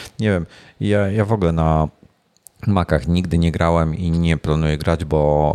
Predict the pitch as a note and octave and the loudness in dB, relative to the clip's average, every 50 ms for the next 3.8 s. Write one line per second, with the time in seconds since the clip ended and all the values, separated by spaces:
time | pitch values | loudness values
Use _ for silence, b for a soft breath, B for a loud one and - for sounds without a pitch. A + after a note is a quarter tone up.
0 | - - - D#2+ D#2+ E2+ D#2 D2 D#2 D#2 D2 D2 D2+ - D2+ D2+ D2+ D2 D2 D2 | -4 -4 -6 -4 -2 -2 -2 -2 -2 -4 -4 -6 -6 -2 -2 0 0 0 -2 -2
1 | - - - - - - - E2 D#2 D2 C#2+ C#2+ C#2+ C#2+ D2 D2+ D2 - - - | -4 -8 -12 -14 -16 -8 -4 -2 -2 0 -2 -2 -2 -2 -2 -4 -4 -4 -4 -4
2 | - - - - - - - E2 E2+ E2+ G#2 G2+ F#2 E2 D#2 D2 D2 E2+ C#2+ - | -6 -6 -6 -8 -8 -8 -8 -8 -4 -2 0 0 0 -2 -4 -2 0 0 0 0
3 | - C#2+ - - - C#2 C2+ C2+ B1 C#2 C2+ B1+ B1+ B1+ B1 B1 | -2 -4 -2 -2 -2 -2 -2 -2 -2 -4 -4 -4 -4 -4 -6 -8